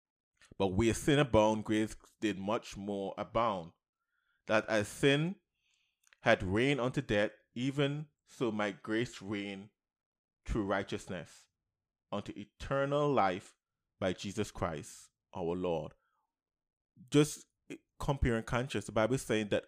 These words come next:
Adam did this. Because of Adam's sin, because of our sins, we are condemned. But because of what Jesus Christ did for us,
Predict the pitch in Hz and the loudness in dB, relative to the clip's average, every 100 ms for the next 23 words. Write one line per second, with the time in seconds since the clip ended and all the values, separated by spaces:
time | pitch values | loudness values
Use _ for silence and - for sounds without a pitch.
0 | - 117 123 107 95 - _ _ _ 117 | 2 4 4 2 -4 -12 _ _ _ 2
1 | 110 110 98 123 123 117 - 117 113 113 | 2 2 0 2 2 2 2 2 2 -2
2 | - 113 101 110 107 - 104 - 98 101 | -4 -2 -2 -2 -2 0 -2 -2 -8 -6
3 | 95 - 98 92 104 85 - _ - - | -6 -4 -4 -2 -2 -2 -8 _ -14 -6
4 | 98 117 113 120 113 98 107 104 - 104 | -4 0 0 2 2 0 -4 -4 0 0
5 | 95 104 - 98 101 92 - | 2 -2 0 0 2 2 -2